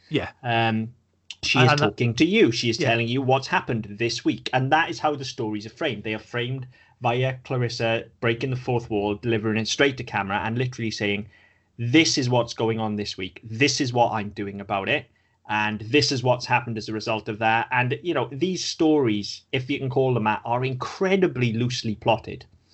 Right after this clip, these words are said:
Speaker 1: Yeah.
Speaker 2: Incredibly loosely plotted. It's far more conversational. And it, it, some episodes are more like a series of skits that just
Speaker 1: Yeah.
Speaker 2: hang together. Um, and, and again, we, we talked about this, uh, with, um, with Sabrina, just hang together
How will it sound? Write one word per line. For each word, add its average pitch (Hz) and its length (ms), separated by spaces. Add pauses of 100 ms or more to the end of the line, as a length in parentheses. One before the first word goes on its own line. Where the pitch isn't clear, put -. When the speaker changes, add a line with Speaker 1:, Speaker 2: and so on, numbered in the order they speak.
Speaker 1:
Yeah. - 180 (100)
Speaker 2:
Incredibly 135 680
loosely 110 260
plotted. - 240
It's 127 80
far 165 440
more 135 240
conversational. 117 920
And 117 160
it, 123 160
it, 131 140 (260)
some 170 360
episodes 160 600
are 107 40
more 143 240
like 120 200
a - 20
series 120 340
of 104 100
skits - 500
that - 260
just 110 220
Speaker 1:
Yeah. 92 60
Speaker 2:
hang 123 340
together. 117 500 (520)
Um, 110 380
and, 131 220
and 117 140
again, 127 500
we, 127 220
we 123 80
talked 131 300
about 131 240
this, 113 340 (320)
uh, 110 300
with, 113 360 (160)
um, 113 440 (160)
with 117 180
Sabrina, 127 420
just 123 220
hang 135 380
together 123 640